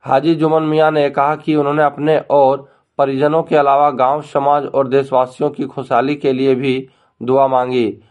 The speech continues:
मौके पर मकसूद अंसारी, उनुस अंसारी, नलेन हैदर, सदर अब्दुल रशीद,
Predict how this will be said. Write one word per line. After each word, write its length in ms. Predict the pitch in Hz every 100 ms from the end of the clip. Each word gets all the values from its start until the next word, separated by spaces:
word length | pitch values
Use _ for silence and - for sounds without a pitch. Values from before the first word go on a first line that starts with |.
| _ -
मौके 320 | 135 135 160
पर 300 | 151 139 127
मकसूद 600 | 127 127 - 160 151 147 _ _ _ 120
अंसारी, 680 | 139 139 139 139 143 151 _ _ _ -
उनुस 400 | 139 165 170 - _ _ _
अंसारी, 680 | 139 143 151 139 139 143 143 _ _ _ _ _ _ _ _ _ _ _ 131
नलेन 500 | 139 139 160 180 165
हैदर, 580 | 131 135 147 151 151 - _ _ _ -
सदर 380 | 139 151 147 - -
अब्दुल 600 | 143 123 123 165 180 175 -
रशीद, 580 | 135 135 151 151 151